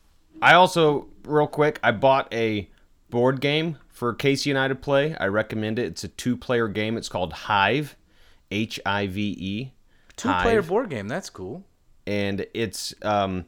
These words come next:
Speaker 1: it's more, it's not really a board game, it, but it kind of is. It's kinda like dominoes. So
Speaker 2: Mm-hmm.
Speaker 1: the pieces are hexagon shaped,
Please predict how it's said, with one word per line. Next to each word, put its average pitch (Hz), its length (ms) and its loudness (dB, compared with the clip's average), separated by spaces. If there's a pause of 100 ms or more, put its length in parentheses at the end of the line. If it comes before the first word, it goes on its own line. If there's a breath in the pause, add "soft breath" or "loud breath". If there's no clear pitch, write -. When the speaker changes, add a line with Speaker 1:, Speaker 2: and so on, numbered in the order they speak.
Speaker 1:
it's - 180 -6
more, 214 220 2
it's 156 100 -4
not 196 180 0
really 120 160 -2
a 101 40 2
board 98 420 -6
game, 95 200 -6
it, 95 200 -6 (280)
but 107 260 0 (180)
it 110 160 -8
kind 113 280 0
of 95 120 -2
is. 98 220 -2
It's 90 300 -6 (320)
kinda 143 220 -2
like 110 240 0
dominoes. 90 680 -4 (460 soft breath)
So 101 520 -2 (140)
Speaker 2:
Mm-hmm. 87 100 -12 (160)
Speaker 1:
the 92 140 -6
pieces 110 500 -4
are 87 200 -2
hexagon 117 640 -2
shaped, 123 440 -4